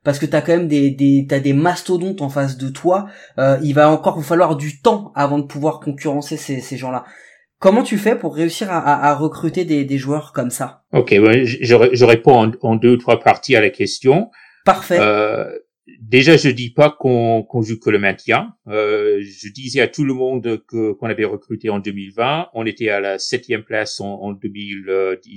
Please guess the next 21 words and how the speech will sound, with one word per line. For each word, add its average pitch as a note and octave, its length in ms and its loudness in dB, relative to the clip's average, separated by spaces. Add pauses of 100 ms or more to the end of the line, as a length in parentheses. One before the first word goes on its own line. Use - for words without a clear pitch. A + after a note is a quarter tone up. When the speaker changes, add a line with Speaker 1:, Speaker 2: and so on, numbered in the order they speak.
(100)
Speaker 2:
dix-neuf A2+ 600 -4 (440)
et G#2 220 -2
on G2+ 140 -6
visait G#2+ 300 -4
les G#2 120 -4
playoffs. A2 480 -2
Une B2 160 -6
fois A2+ 160 -4
qu'on A#2 140 -6
est G#2+ 60 -4
en G2+ 100 -6
playoff A2+ 340 0
en G#2+ 80 -6
baseball, A2+ 560 -2
on A2 80 -4
sait, G2+ 380 -6
on, G2+ 140 -10 (140)
on A2+ 60 -16
sait A#2 180 -4
jamais. A#2 380 -6 (460)
Donc, A2 240 -6